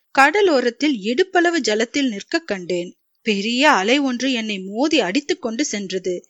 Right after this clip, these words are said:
அலை போன பிறகு பார்த்தால், ஈர மண்ணில் தரையில் கிடந்தேன். சட்டென்று எழுந்து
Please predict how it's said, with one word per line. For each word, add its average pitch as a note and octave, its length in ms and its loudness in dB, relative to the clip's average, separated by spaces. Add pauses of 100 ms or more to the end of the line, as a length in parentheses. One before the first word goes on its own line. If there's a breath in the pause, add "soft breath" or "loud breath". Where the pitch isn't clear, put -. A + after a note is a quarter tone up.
(280)
அலை C4 260 2
போன F4+ 300 0
பிறகு A#3+ 360 0
பார்த்தால், A3 580 0 (260)
ஈர D#4 260 4
மண்ணில் A#3+ 440 -2
தரையில் D#4 500 2
கிடந்தேன். G#3 540 -2 (320)
சட்டென்று C4 720 -2
எழுந்து A#3+ 360 0